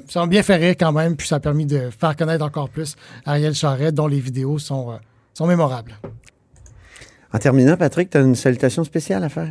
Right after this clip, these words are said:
Speaker 1: Oui, je veux saluer notre auditeur du jour, en
Speaker 2: Ah
Speaker 1: fait.
Speaker 2: oui ?
Speaker 1: <laughs> Un, un grand, euh, grand fan, euh, excuse-moi l'anglicisme, Antoine.
Speaker 2: Un de
Speaker 1: Euh,
Speaker 2: nos six auditeurs.
Speaker 1: <laughs> Un grand fan de ton émission qui t'écoute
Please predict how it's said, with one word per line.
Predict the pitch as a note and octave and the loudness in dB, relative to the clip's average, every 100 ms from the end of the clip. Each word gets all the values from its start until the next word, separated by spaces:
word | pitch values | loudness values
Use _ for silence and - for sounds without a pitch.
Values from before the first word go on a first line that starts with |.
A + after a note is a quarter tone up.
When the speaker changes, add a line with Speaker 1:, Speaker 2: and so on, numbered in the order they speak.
| E3+ D#3 | -6 0
Speaker 1:
Oui, | A3+ | 0
je | |
veux | C#3+ | 0
saluer | E3 D3+ D#3 G3 | -4 -2 0 0
notre | D#3 - D3+ D#3+ | -2 -4 -4 0
auditeur | F#3+ D3+ A#3 G#3+ | 0 4 4 4
du | D#3 | 2
jour, | C#3+ A3+ F3+ | 2 4 4
en | D3 | 2
Speaker 2:
Ah | D#3 | 4
Speaker 1:
fait. | |
Speaker 2:
oui ? | - D4 - - | 6 6 4 -6
Speaker 1:
<laughs> | - E3 | -4 0
Un, | D3+ D#3+ D#3 D#3 C3+ | 4 4 6 4 2
un | D#3+ | 4
grand, | C#3+ D#3 B3+ C4 G3 | 4 6 6 6 6
euh, | F3 E3 | 6 6
grand | D3 D#3+ G3+ | 6 4 4
fan, | - F#3+ G3+ F3 | 4 6 8 8
euh, | D3+ | 6
excuse-moi | C3+ - D3 D#3+ | 4 0 4 6
l'anglicisme, | D3+ B2 - E3 - | 6 2 0 0 2
Antoine. | C#3+ C3+ - F3 E3 - | 2 2 4 4 4 0
Speaker 2:
Un | C3+ E3+ | 2 4
de | C#3 | 6
Speaker 1:
Euh, | C#3 | 6
Speaker 2:
nos | C3 | 6
six | - - A#3 D#3 | 4 0 2 0
auditeurs. | C#3 A#2+ G#3 B3+ A3+ - - G3 A#3 - | -2 -2 -4 -2 -2 0 2 2 0 -6
Speaker 1:
<laughs> | C4 - G#3 G3+ - | -14 -16 -14 -14 -10
Un | D#3+ | -2
grand | E3+ G#3 | 0 2
fan | A#3 G#3 | 4 4
de | |
ton | G3+ | 4
émission | G3 D#3+ G#3+ A3+ | 4 2 2 0
qui | - | -2
t'écoute | F3+ A3 | -4 -2